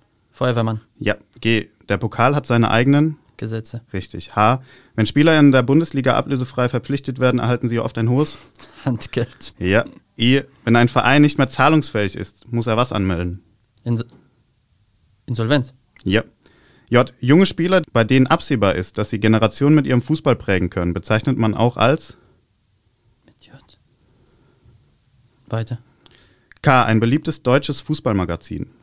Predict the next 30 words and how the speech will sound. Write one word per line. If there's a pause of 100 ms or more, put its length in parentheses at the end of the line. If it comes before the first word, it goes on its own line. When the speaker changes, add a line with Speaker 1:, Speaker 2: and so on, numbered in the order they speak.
Speaker 1:
Kicker. (180)
Speaker 2:
Richtig.
L. (400)
Dieser
Verein
gilt
als
Geburtsort
der
Fußballhymne
You'll
Never
Walk
Alone.
Speaker 1:
Liverpool. (100)
Speaker 2:
Ja,
M. (280)
So
lautet
das
Credo
des
F
C
Bayern
München. (340)
Speaker 1:
Mir
san
mir. (140)
Speaker 2:
Ja.